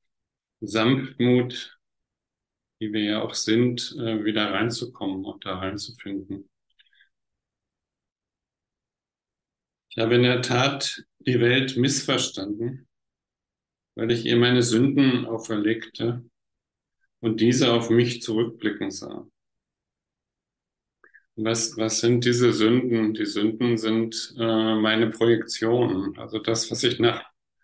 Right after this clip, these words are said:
draußen gestellt habe, was ich mir nicht, äh,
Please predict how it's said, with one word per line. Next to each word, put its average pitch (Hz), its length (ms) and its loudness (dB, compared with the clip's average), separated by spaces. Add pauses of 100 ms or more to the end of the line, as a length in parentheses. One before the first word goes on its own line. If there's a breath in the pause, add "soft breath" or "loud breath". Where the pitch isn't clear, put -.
(400)
draußen 135 480 4
gestellt 117 480 0
habe, 135 440 -4 (1120)
was 117 220 -2
ich 110 160 -4
mir 113 600 2 (1200)
nicht, 120 600 0
äh, 113 460 0